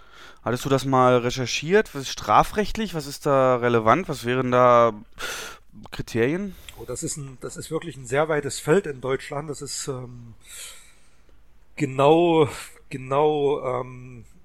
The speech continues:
Speaker 2: das ist ein bisschen schwammig. Ähm, das kommt immer auch drauf an, in welche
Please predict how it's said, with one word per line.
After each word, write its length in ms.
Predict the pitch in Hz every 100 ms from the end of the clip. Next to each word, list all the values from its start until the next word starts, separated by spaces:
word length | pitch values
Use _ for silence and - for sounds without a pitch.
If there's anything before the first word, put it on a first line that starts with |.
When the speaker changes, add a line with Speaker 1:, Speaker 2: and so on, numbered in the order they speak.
| -
Speaker 2:
das 140 | 127
ist 100 | 190
ein 80 | 170
bisschen 280 | 165 175 147
schwammig. 580 | - 135 185 208 175 -
Ähm, 440 | 160 151 151 151 - - - - - - - - - - - - - - - - - - - - -
das 140 | 139
kommt 180 | 175 180
immer 180 | 165 151
auch 120 | 170
drauf 240 | 151 147
an, 140 | 170 175
in 120 | 151
welche 540 | 151 151 160 147 147